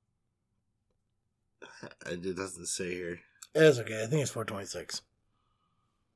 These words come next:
Speaker 2: Yeah.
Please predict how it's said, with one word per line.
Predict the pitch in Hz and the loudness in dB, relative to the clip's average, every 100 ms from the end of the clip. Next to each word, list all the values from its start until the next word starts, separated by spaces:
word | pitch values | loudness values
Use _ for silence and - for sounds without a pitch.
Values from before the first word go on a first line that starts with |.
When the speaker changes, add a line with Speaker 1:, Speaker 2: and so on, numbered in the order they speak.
| _ _ _ - - _ _ _ _ _ _ _ _ _ _ _ _ _ _ _ _ _ _ _ _ _ _ _ _ _ _ _ | _ _ _ -20 -20 _ _ _ _ _ _ _ _ _ _ _ _ _ _ _ _ _ _ _ _ _ _ _ _ _ _ _
Speaker 2:
Yeah. | 85 | -10